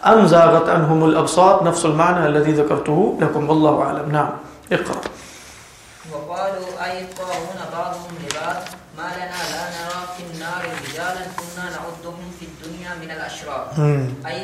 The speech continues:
Speaker 2: الأراذل الذين في لا خير فيهم يرمون بذلك
Speaker 1: آه.
Speaker 2: الضعفاء من المؤمنين كعمار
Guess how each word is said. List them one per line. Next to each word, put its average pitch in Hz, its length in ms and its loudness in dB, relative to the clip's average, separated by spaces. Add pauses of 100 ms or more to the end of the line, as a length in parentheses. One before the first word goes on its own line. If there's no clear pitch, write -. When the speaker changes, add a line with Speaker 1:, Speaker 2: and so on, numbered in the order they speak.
(100)
Speaker 2:
الأراذل 175 840 -8
الذين 180 400 -10 (140)
في 170 180 -12
لا 175 80 -6 (120)
خير 170 180 -10 (160)
فيهم 185 300 -12 (280)
يرمون 180 440 -8 (120)
بذلك 147 240 -6
Speaker 1:
آه. 151 340 0
Speaker 2:
الضعفاء 175 840 -8
من - 100 -12 (120)
المؤمنين 170 760 -12 (180)
كعمار 175 520 -8